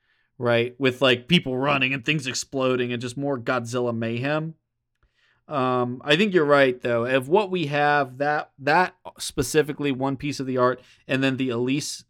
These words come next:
uh, level one form, you guys are right. That's one of the coolest arts, I think, maybe even in the game. Like, it lo-, just looks really cool. Um, but not enough for me, for me to wanna get 'em. I will say the only other thing that you guys, uh,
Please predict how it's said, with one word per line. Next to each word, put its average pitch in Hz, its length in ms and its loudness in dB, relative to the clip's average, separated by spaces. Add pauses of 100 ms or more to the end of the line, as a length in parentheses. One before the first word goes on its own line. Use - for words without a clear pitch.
uh, 123 300 -4
level 123 320 -4
one 117 200 -4
form, 160 420 -4
you 135 80 0
guys 123 260 2
are 113 80 -2
right. 110 180 0
That's 117 160 -4
one 131 120 -4
of 110 60 -6
the 110 60 -8
coolest 123 440 -2
arts, 117 180 0
I - 80 0
think, 202 160 2
maybe 143 280 4
even 110 200 -2
in 98 80 -8
the 90 80 -14
game. 107 320 -2
Like, 95 160 -10
it 123 80 -6
lo-, 131 160 -2
just 139 180 -4
looks 110 280 -8
really 98 420 -6
cool. 104 420 -10 (640)
Um, 120 440 0 (120)
but 160 560 6 (960)
not 139 280 4
enough 131 300 4
for 127 120 -8
me, 117 320 -4
for 123 140 -6
me 120 100 -2
to 113 80 -2
wanna 113 160 -2
get 113 140 2
'em. 101 100 -6 (160)
I 147 60 -4
will 220 160 4
say 220 160 0
the 139 100 0
only 170 180 -2
other 202 140 0
thing 170 220 -4
that 143 100 -8
you 135 140 -10
guys, 131 500 -2
uh, 120 400 -4